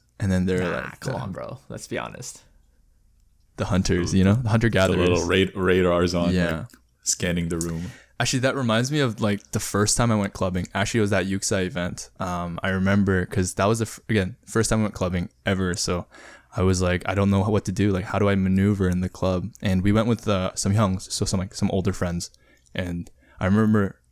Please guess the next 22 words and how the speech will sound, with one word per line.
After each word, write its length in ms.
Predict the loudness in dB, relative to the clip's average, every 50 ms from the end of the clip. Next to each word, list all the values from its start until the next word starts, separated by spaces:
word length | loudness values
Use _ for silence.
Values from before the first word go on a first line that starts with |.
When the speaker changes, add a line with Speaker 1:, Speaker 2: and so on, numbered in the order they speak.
| _ -8
Speaker 1:
our 60 | -4 -2
one 140 | 0 0 0
friend 200 | 2 0 0 0
was 120 | 0 0 0
like, 200 | 0 -2 0 0
"Yo, 180 | 0 0 0
Josh, 300 | -2 -4 -4 -4 -4 -4 -2
this 120 | -2 0
is 20 | 0
what 140 | 0 -2
you 60 | -2 -4
do, 80 | -6 -6
okay? 200 | -4 -4 -4 -4 -4 -6 -8 -10 -12 -14 -18 -20 _ _ _ _ _ -14
You 80 | -8
find 240 | -4 -2 0 0 2
a 40 | 2
girl 140 | 2 2 2
you 80 | 2 2
think 160 | 2 2 2
is 80 | 2 2
good 160 | 2 2 2
looking, 420 | 2 0 0 0 0 0 -2 -4